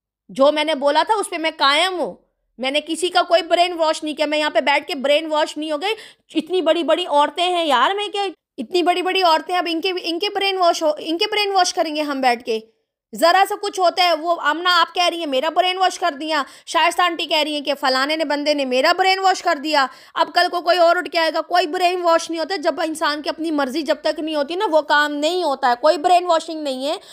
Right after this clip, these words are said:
और यहाँ पे अगर यहाँ पे लोग बैठ के बातें कर रहे हैं, यहाँ पे सब ही बराबर के उतने ही गुनहगार हैं। आप, मतलब, नहीं निकल सकती। आपने बड़ी स्मार्टली यहाँ पे ना,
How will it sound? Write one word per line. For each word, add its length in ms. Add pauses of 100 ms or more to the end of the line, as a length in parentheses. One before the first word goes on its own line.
(140)
और 140
यहाँ 320
पे 160
अगर 360
यहाँ 300
पे 100
लोग 320
बैठ 340
के 100
बातें 400
कर 220
रहे 120
हैं, 80
यहाँ 180
पे 120
सब 340
ही 420
बराबर 560
के 200
उतने 440
ही 280
गुनहगार 680
हैं। 320 (320)
आप, 320 (160)
मतलब, 320
नहीं 280
निकल 300
सकती। 440
आपने 380
बड़ी 200
स्मार्टली 540
यहाँ 200
पे 220
ना, 280